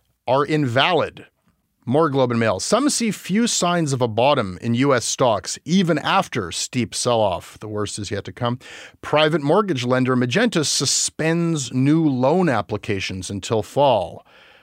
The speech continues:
Oh, that's great. So even if the price of homes, uh, <laughs> drops, you can't get a mortgage from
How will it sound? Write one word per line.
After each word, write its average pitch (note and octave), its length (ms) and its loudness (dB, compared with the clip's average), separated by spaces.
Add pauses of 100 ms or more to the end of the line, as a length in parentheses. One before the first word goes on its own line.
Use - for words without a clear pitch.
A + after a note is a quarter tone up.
(140)
Oh, - 80 -4
that's D3+ 240 0
great. A#2 300 -2
So B2+ 100 0
even A#2+ 220 0
if - 160 -4
the G#2+ 400 0
price A2 200 -2
of G2 100 -10
homes, A2 420 -2
uh, A2 240 2 (180)
<laughs> - 180 -20
drops, C3+ 720 0 (120)
you C#3 80 -4
can't A#2+ 280 -4
get A#2 200 0
a G#2+ 40 -2
mortgage A#2 440 -2
from G#2+ 260 -8